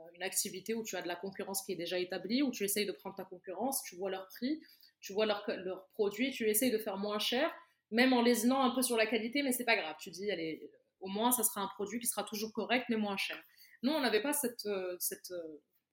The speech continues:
entre guillemets, cette chance-là, même si on a été, on a été, voilà, je suis très fière d'a-, de, d'avoir lancé la première marque de culottes menstruelles au Maroc. Mais voilà, c'est, <laughs> c'est compliqué. C'est compliqué le pricing. <laughs> Faut avoir confiance.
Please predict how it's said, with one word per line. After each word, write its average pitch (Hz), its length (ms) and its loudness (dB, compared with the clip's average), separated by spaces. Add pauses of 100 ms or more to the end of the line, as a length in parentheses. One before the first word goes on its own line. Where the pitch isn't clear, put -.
entre - 200 -10
guillemets, 202 300 2
cette 208 180 2
chance-là, 226 440 0
même 196 140 -4
si - 140 0
on 185 80 -8
a 175 80 -4
été, 160 200 -8
on 175 120 -10
a 175 60 -6
été, 175 640 -6 (260)
voilà, 202 120 2
je 202 80 0
suis - 80 -2
très - 160 -6
fière 202 240 -2
d'a-, 160 280 -4
de, 143 300 -14 (140)
d'avoir 165 240 -6
lancé 175 240 0
la 185 80 -2
première 180 320 -10
marque 185 200 -12
de 170 60 -16
culottes 175 240 -10
menstruelles 180 400 -6
au 175 60 -6
Maroc. 208 280 0 (460)
Mais 247 80 4
voilà, 247 220 8
c'est, 214 420 4
<laughs> - 380 -10
c'est 220 160 -6
compliqué. 202 360 -8 (440)
C'est - 160 -2
compliqué 190 340 -6
le - 80 -4
pricing. 160 500 -6 (200)
<laughs> - 100 -18 (720)
Faut 233 60 8
avoir 214 240 10
confiance. - 580 4